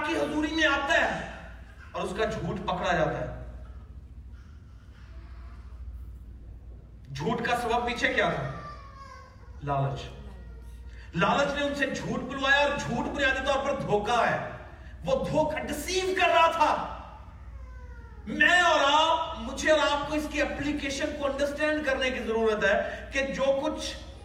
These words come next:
خدا مجھ سے اور آپ سے چاہتا ہے وہ یہ ہے کہ ہم لالچ سے، جھوٹ سے اور ڈسیپشن سے پرہیز کریں، دھوکہ دہی سے پرہیز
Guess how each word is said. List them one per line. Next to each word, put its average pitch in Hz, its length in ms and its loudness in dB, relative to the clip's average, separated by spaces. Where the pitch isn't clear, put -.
خدا 254 360 2
مجھ 247 240 -4
سے 285 60 0
اور 269 180 4
آپ 240 180 4
سے 254 100 2
چاہتا 233 280 2
ہے 254 60 2
وہ 240 180 0
یہ 226 300 4
ہے 208 60 8
کہ 208 180 0
ہم 180 320 0
لالچ 151 420 2
سے، 294 220 -2
جھوٹ - 440 -4
سے 277 180 0
اور 208 140 -4
ڈسیپشن 202 640 -4
سے 190 160 -4
پرہیز 151 440 0
کریں، - 160 -6
دھوکہ 254 320 4
دہی 208 160 2
سے 214 100 -2
پرہیز 165 340 2